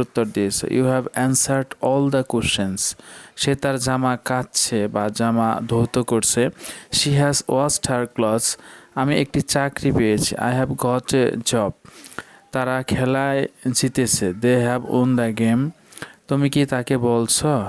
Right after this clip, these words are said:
Have you told him? সে আমাকে চিঠি পাঠিয়েছে, he has sent me a letter। আমি আমার ফোন আপডেট করেছি, I have updated my phone। তারা অনেক ছবি তুলেছে, they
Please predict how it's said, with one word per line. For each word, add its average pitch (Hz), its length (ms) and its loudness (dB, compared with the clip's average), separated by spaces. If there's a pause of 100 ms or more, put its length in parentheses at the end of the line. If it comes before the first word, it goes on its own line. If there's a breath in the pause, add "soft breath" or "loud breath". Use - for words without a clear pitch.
(120)
Have 113 220 0
you 127 80 4 (160)
told 131 280 2 (120)
him? 131 140 2 (560 loud breath)
সে - 140 0 (120)
আমাকে 127 300 -2 (100)
চিঠি 131 260 0 (100)
পাঠিয়েছে, 117 500 0 (140)
he 127 100 0 (100)
has 127 140 0 (140)
sent 135 260 2 (140)
me 127 80 2 (180)
a - 20 2 (120)
letter। 107 340 0 (680 loud breath)
আমি 131 220 2
আমার 135 180 2 (100)
ফোন 135 180 0 (160)
আপডেট 120 340 -2
করেছি, 107 320 0 (240)
I 123 40 0 (140)
have 135 180 -2 (220)
updated 123 460 -2 (120)
my 110 100 0 (100)
phone। 80 240 -4 (600 loud breath)
তারা 131 180 -2 (120)
অনেক 147 200 2 (100)
ছবি 135 280 2
তুলেছে, 110 340 2 (160)
they 117 140 2